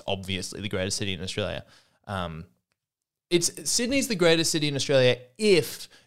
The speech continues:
you can afford to go to Europe, because then Melbourne has nothing for you. It just has subpar art galleries compared to, you know, I mean, all art galleries. It, I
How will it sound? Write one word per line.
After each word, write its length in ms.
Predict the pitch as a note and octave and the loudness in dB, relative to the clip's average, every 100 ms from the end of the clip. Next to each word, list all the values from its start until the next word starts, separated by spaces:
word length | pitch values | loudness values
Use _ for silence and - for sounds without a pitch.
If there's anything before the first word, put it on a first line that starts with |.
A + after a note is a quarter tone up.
| _ | _
you 160 | C#3 | -2
can 160 | D3+ D3+ | 0 0
afford 380 | C3+ - C3 B2 | -2 2 2 2
to 80 | B2 | 2
go 220 | B2 A#2 | 2 4
to 40 | |
Europe, 380 | G#2+ G#2 G#2 - - _ _ _ _ _ | 2 2 0 -2 -8 _ _ _ _ _
because 480 | C3 A#2 B2 A#2+ G#2+ | -2 0 0 0 2
then 280 | B2+ B2 A#2+ | 4 4 4
Melbourne 300 | A#2 A2+ A2 | 4 2 0
has 220 | G#2 G2+ | -4 -6
nothing 320 | G2+ F#2+ F#2+ | -6 -6 -8
for 240 | - F2+ E2+ | -6 -6 -6
you. 80 | - _ _ _ _ _ _ | -10 _ _ _ _ _ _
It 60 | |
just 200 | A2 A#2+ | -2 0
has 200 | A#2+ A2 | 2 2
subpar 840 | G2 - - A2+ A2 - G#2+ G2+ F2 | 2 0 2 0 0 -4 -2 0 0
art 240 | F#2 F#2 | -2 -2
galleries 500 | G#2+ F2+ D#2 - - - - _ _ _ _ _ - | -4 -4 -4 -8 -10 -12 -20 _ _ _ _ _ -6
compared 420 | B2+ B2 C#3 B2+ | -4 2 4 4
to, 200 | A2+ F2 | 0 -2
you 140 | - G#2 | -2 -6
know, 160 | C#2+ - _ _ _ _ _ _ | -8 -14 _ _ _ _ _ _
I 80 | C#3+ | 2
mean, 140 | D3 | 2
all 580 | D3 - D3 C#3+ C3 G#2 - | 2 4 4 4 2 -2 -2
art 260 | G#2+ - | 0 0
galleries. 640 | A#2 G2 E2+ F2+ F2 - - | 0 0 -2 -4 -4 -4 -4
It, 260 | - C#3 - _ _ _ _ _ - | -10 -12 -14 _ _ _ _ _ 0
I 440 | F3+ A3+ A3+ F3+ | 4 4 4 0